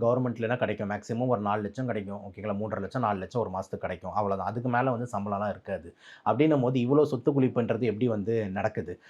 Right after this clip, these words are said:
So கண்டிப்பா இந்த மாதிரி ஒரு இல்லீகல் அஃபேர்ஸ், இல்லீகலா வந்து பாத்தீங்கன்னா இந்த டெட் பாடி ஸ்கேம்ஸ்,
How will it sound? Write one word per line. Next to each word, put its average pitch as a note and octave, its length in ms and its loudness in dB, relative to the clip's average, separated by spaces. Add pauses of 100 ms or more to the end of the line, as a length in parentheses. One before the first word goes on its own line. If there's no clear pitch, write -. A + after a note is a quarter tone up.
(140)
So C#3 140 0
கண்டிப்பா C#3 360 4
இந்த D#3+ 180 2
மாதிரி D3+ 200 6
ஒரு B2+ 100 4
இல்லீகல் B2 420 4
அஃபேர்ஸ், G#2+ 520 0
இல்லீகலா A#2 600 4
வந்து A2 160 0
பாத்தீங்கன்னா G#2+ 340 -2
இந்த A2 60 2
டெட் G#2 220 0
பாடி A2+ 240 6
ஸ்கேம்ஸ், G2+ 640 -4